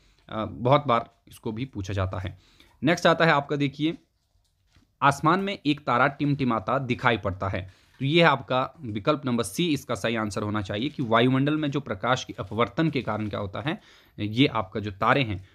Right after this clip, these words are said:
वो हमें टिमटिमाते नजर आते हैं। तो आपको सारी चीज़ें, देखिए, इसमें पढ़नी है, आपको, अ, साइंस भी पढ़ना है, आपको जो है ज्योग्राफी भी पढ़ना है, दूसरी चीज़ें भी थोड़ी-थोड़ी हल्की-हल्की जो बेसिक बेसिक चीज़ें हैं उनको आप एक बार ज़रूर देख के जाइए एलटी कमीशन के लिए।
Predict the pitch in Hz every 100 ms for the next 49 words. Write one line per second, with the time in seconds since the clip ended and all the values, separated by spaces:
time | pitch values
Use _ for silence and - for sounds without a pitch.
0 | _ 101 123 110 110 156 - 123 110 107
1 | 98 104 101 - 120 110 98 95 - -
2 | - 147 160 190 170 165 165 160 156 147
3 | 151 143 139 113 120 127 131 117 101 117
4 | 120 - - - 113 107 131 135 131 123
5 | 120 120 147 123 107 - 120 113 107 110
6 | 113 120 127 156 135 117 117 135 123 104
7 | 117 107 143 - 151 151 139 131 127 143
8 | 160 127 135 131 147 165 135 123 120 113
9 | 117 147 - _ - 170 196 196 143 131
10 | 120 - 120 107 117 107 107 98 107 107
11 | 107 156 127 104 104 101 104 143 143 151
12 | 165